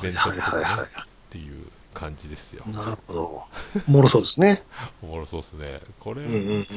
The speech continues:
Speaker 1: そう、次からはね、あの、場所を移してもいいし、
Speaker 2: うんうんうんうん。
Speaker 1: もっとね、集まりやすいとこにね。
Speaker 2: うんうんうん。
Speaker 1: 名古屋にあの、なんであの時カフェがあるので、それ、
Speaker 2: うん。
Speaker 1: まあ、カフェじゃなくなって部室みたいになってるらしいんですけど、そこの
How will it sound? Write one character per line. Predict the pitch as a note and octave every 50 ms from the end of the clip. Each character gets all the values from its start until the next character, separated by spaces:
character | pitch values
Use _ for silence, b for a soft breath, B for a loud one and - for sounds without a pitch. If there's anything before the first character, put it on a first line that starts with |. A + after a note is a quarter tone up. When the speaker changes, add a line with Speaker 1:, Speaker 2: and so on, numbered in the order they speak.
| G2+ G2 G2 G2 G2 G2 F#2+ F2+ E2+ D#2+ -
Speaker 1:
そ | - G#2
う、 | G#2 -
次 | - - F3+ G3+ G#3+
か | A#3 C4 C4
ら | A#3 D3+
は | B2
ね、 | A#2 C3
あ | B2+ A#2 G#2+
の、 | G2 F#2 F#2 F2+ F2+ F2 F2
場 | G#2+ G#2
所 | G2+ - A#2+ A#2 A2+ A2
を | G#2+
移 | G#2+ - A#2
し | - -
て | - F2
も | D2+ D2
い | D2 D2
い | C#2
し、 | - - - D#2+ D2 C#2 C2+ - - - - - -
Speaker 2:
う | - B2+
ん |
う | B2
ん | A2+ G#2 G#2
う |
ん | A2+ A2+ G#2+ G#2
う | G2
ん。 | G2+
Speaker 1:
も | G#2 G#2
っ | G2
と | D#2+ D2+ E2
ね、 | E2+ E2
集 | E2
ま | E2+ D#2+ D#2+
り | D#2+ D#2
や | D2
す | - - D2+
い |
と | - - C2+
こ | - B1+ B1+
に | C#2
ね。 | D2 D2 D2 - - - - - - - - - - - - _ -
Speaker 2:
う | A#2+
ん | B2
う |
ん | A#2+
う | A2 G#2 G#2+ A#2
ん。 |
Speaker 1:
名 | C3 D#3+ F3+
古 | E3+ E3
屋 | D3 B2 A2
に | F#2+ F#2+
あ | F#2 F#2
の、 | F#2 F2+ F2+ F2+
な | F#2 G2+ G2+
ん | G#2+ G#2+
で | A#2
あ | A#2 A#2
の | A2
時 | A2 A2 - -
カ | - - A2+
フ | G#2 G2+
ェ | F2
が | D#2 D2+ D2
あ | D2+
る | C#2+ C#2+
の | C#2 C2+
で、 | C2 C#2 C#2+ C#2+ C#2 C2+ C#2
そ | - - G2+ G2+
れ、 | G#2 G#2 G#2 G2 F#2+ B B B B B B
Speaker 2:
う | F3+
ん。 | F3+ F3 D#3 B2+
Speaker 1:
ま | A2+
あ、 |
カ | G#2+ G#2 E3
フ | D#3+ D3+
ェ | G#2+
じ | G2
ゃ | E2+
な | F2
く | F2 G2
な | G2 G2
っ | F#2
て | - E2
部 | D#2 F2 G2+
室 | - - B2+
み | B2 A#2
た | - E2
い |
に | D2 D2
な | D2
っ | -
て | - D#2+
る | D2
ら | D2+ C#2
し | -
い |
ん | C#2+
で | C#2
す | -
け | - D2
ど、 | D2+
そ | - G2+
こ | G2+ - A#2 A#2
の | A#2+ A#2+ A#2+